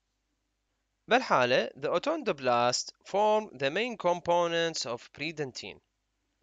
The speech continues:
و collagen fibers و non collagen proteins. المين، المين non collagen proteins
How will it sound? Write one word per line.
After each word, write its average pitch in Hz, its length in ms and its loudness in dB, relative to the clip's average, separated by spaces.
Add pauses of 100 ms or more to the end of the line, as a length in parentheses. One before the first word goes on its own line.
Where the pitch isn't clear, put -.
(380)
و - 100 -10
collagen 220 480 0
fibers 220 520 2
و 131 80 -10
non 202 140 0
collagen 120 500 -4 (200)
proteins. 98 680 -4 (1500)
المين، 196 680 -2
المين 143 540 -2
non 170 60 -2
collagen 131 480 0
proteins 113 720 -6